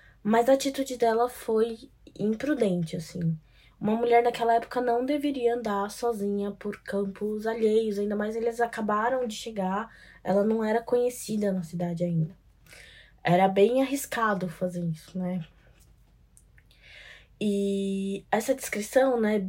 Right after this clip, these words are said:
bíblica de que ela era filha de Lia, né, é, é muito peculiar, né?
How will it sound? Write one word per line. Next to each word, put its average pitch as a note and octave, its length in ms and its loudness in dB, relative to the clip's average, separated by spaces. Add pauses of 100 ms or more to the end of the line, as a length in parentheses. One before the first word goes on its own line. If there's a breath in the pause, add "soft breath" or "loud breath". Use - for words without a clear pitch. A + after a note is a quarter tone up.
(180)
bíblica G#3 640 -2
de F#3+ 140 -4
que - 100 -6
ela G3+ 140 2
era G3 200 2
filha A3 400 -2
de F#3+ 140 -2
Lia, G3+ 480 0
né, G3+ 280 -4 (580 soft breath)
é, G3 480 8 (100)
é F#3 60 4
muito G#3 200 2
peculiar, B3+ 600 0
né? F3+ 300 -4